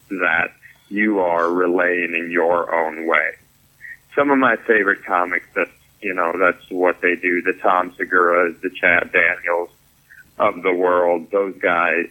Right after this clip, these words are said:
you know, they're, they're not off in some magical place writing, you know, insane premises. They're just really, really good at what they,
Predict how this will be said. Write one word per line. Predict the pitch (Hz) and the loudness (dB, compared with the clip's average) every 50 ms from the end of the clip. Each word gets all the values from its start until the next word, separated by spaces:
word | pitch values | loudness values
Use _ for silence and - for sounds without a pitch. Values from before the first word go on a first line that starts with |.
| _ _ | _ _
you | - 98 92 | -10 -8 -4
know, | 90 85 87 87 85 87 | -4 -2 -2 -2 -2 -2
they're, | 98 98 98 - - - - - _ _ _ _ _ _ _ _ _ _ _ _ _ _ _ _ _ _ _ _ _ _ _ - | 0 0 -2 -4 -6 -20 -20 -20 _ _ _ _ _ _ _ _ _ _ _ _ _ _ _ _ _ _ _ _ _ _ _ -2
they're | 139 143 147 | -2 0 2
not | 143 139 131 | 2 2 2
off | 127 123 123 123 120 - 123 | 2 2 2 0 -2 -2 -8
in | 117 110 - - | -10 -10 -10 -4
some | - 117 110 107 104 101 104 107 | -2 -2 -2 -2 -6 -12 -8 0
magical | 107 104 110 107 107 113 104 - - 107 98 | 2 2 2 2 2 -2 -4 -2 -2 -4 -4
place | - - - 107 101 104 104 98 - - - | -4 -4 -2 0 0 0 0 -2 -4 -6 -2
writing, | 104 101 98 101 98 101 101 101 101 98 90 - - - _ _ _ _ _ _ _ _ _ - - - - - - - | 2 4 4 4 4 2 -2 -4 -6 -8 -10 -12 -16 -20 _ _ _ _ _ _ _ _ _ -18 -16 -16 -14 -14 -16 -14
you | - 101 117 107 | -10 -4 -2 0
know, | 95 95 87 87 87 87 90 - _ _ - 127 | 0 2 2 2 0 0 -2 -6 _ _ -6 -4
insane | 123 104 98 - - - 123 110 104 101 98 98 95 92 90 - | -4 -4 -4 -8 -6 -2 -2 0 2 2 2 2 0 -2 -6 -4
premises. | - 127 104 98 95 92 - - 92 87 87 85 - | -2 -2 -2 -2 -2 -6 -6 -4 -4 -4 -4 -2 0
They're | 95 98 95 | 0 0 0
just | 101 104 98 - - _ _ _ _ _ _ _ _ _ _ _ - - | 0 -2 -2 -2 -4 _ _ _ _ _ _ _ _ _ _ _ -12 -6
really, | 117 127 135 139 139 127 120 117 107 | -2 0 0 2 2 0 0 0 0
really | 101 104 104 104 101 95 90 85 | 0 0 0 0 0 -2 -4 -6
good | - 98 95 95 92 92 85 82 - - _ _ _ - | -6 -4 -2 0 0 0 -2 -4 -8 -16 _ _ _ -8
at | - - - | -8 -4 -2
what | 98 92 90 - - | -2 -2 -2 -2 -2
they, | 90 87 85 87 87 - - | -2 0 0 0 -2 -4 -6